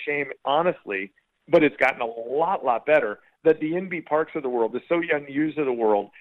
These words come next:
um, you know, th-, that they, they don't get that same rock star status here in the U S, because the thing about it, Jay, is they don't, they don't just say, "Sure, Craig, I'll help.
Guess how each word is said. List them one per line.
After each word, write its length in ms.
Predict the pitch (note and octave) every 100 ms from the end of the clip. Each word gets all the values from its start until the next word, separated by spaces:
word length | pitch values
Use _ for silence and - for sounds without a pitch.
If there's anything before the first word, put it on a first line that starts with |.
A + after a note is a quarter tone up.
| - -
um, 440 | B2+ B2 B2 A#2+ _ _ _ C#3
you 100 | D3
know, 380 | C3 A2+ A2 - _ _ _
th-, 240 | - D3 E3+
that 220 | D#3 F3+
they, 220 | D#3 D#3 D#3+ -
they 140 | E3+
don't 260 | F3+ E3 C3+
get 240 | D3 D3
that 160 | C3+ B2+ -
same 160 | C#3 C3
rock 260 | B2 C3 -
star 220 | C3+ A#2+ -
status 300 | C3+ B2+ B2 -
here 120 | C3
in 80 | B2
the 60 | A#2 A2+ A2
U 100 | B2+
S, 220 | A#2+ G2 -
because 320 | B2 D3+ C#3 C3+ _ _ _ _ _ _ _
the 120 | -
thing 220 | - G#3 G#3+
about 260 | C#3 C#3
it, 160 | E3+ -
Jay, 220 | E3+ F3
is 180 | E3 D3 - -
they 160 | D3 F#3
don't, 320 | A3 G#3 F#3+ _ _ _ _
they 140 | D3 G3
don't 320 | A3 F#3+ -
just 240 | C#3+ C3+ - -
say, 460 | C#3+ B2+ B2+ A#2+ - _ _ _ - -
"Sure, 140 | F3
Craig, 340 | - C3 B2+
I'll 160 | A#2+ A2+
help. 320 | A#2 A#2+ G#2+